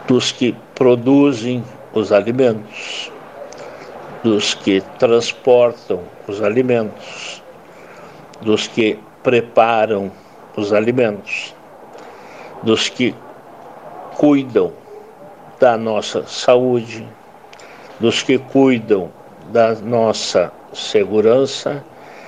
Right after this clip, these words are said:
dos que cuidam das regras e dos procedimentos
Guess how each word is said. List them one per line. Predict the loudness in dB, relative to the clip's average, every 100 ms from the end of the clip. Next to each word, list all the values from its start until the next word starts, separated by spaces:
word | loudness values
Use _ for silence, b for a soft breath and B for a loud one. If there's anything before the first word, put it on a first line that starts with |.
| B B B
dos | -2 0 -2
que | -6 -4 -6
cuidam | -2 4 4 4 2 0 0 -8 -20 -20 -20 -20 -20 -20 2
das | 4 6 4 -6 -12 -8 -4 -4 -2 2
regras | 6 6 4 0 0 -2 -10 -12 -14 -20 B B B B B B -20 -4
e | 2 4 2 0 -6
dos | -10 -2 0 2
procedimentos | 2 2 2 0 0 0 0 0 -4 -10 -12 -12